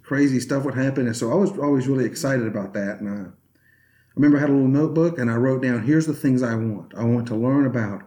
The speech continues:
casting out demons. I want to learn about the gifts of the Spirit. I want to learn about healing. I want to learn about these kind of things."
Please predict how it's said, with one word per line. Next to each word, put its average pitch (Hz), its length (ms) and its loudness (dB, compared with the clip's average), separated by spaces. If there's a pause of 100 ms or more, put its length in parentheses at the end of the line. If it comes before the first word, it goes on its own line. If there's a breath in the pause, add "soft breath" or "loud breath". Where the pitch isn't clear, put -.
(560 soft breath)
casting 123 380 -2
out 104 180 -4
demons. 143 520 4
I 107 60 -2
want 113 180 -2
to 120 80 -4
learn 120 160 0
about 104 180 -2
the 98 60 -10
gifts 127 320 -2
of 101 80 -10
the 190 80 -10
Spirit. 156 420 2
I 113 60 0
want 110 220 -4
to 107 40 -6
learn 113 160 -4
about 98 280 -8
healing. 139 600 2
I 104 60 -8
want 113 240 -4
to 113 80 -10
learn 120 220 -4
about 113 480 -8
these 123 180 2
kind 107 180 0
of 98 80 -6
things." - 400 -8